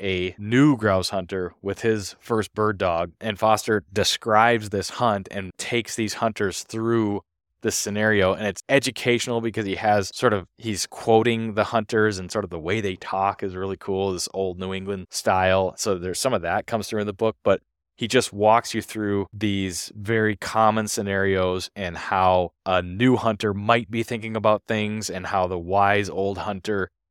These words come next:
has the perspective and the understanding. And I just, again, every time I read that book, I just, um, I come away with even more perspective and wisdom from that book. It just, it's riddled throughout the entire thing. So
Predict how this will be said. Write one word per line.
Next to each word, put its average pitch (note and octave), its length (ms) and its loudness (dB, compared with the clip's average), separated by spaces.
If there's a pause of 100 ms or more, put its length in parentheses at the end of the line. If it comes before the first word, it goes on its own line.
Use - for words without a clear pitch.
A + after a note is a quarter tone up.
has G2 360 0
the G2 100 -6
perspective F#2+ 640 -2
and F#2 140 -10
the F2+ 100 -8
understanding. F#2+ 960 -4
And F2+ 460 -4
I G#2 160 0
just, G#2 260 -2 (320)
again, F2+ 400 -6
every A#2+ 300 4
time G#2+ 160 -4
I G2 60 0
read F#2 220 -4
that F2 200 -2
book, E2+ 260 -6
I E2+ 120 -6
just, E2+ 240 -8 (100)
um, E2+ 240 -10
I G2 80 0
come - 180 -2
away F2 240 2
with E2+ 200 -4 (100)
even C3 340 -2
more G2+ 500 -2
perspective E2+ 720 -4
and G2 160 -8
wisdom E2 520 -6
from F#2 160 -10
that D#2 180 -8
book. - 280 -4
It D#2+ 100 -10
just, - 320 -6 (120)
it's F#2+ 200 -8
riddled F2+ 320 0
throughout D#2+ 320 0
the D#2 100 -8
entire D#2+ 300 -4
thing. D2 280 -12
So E2 280 -2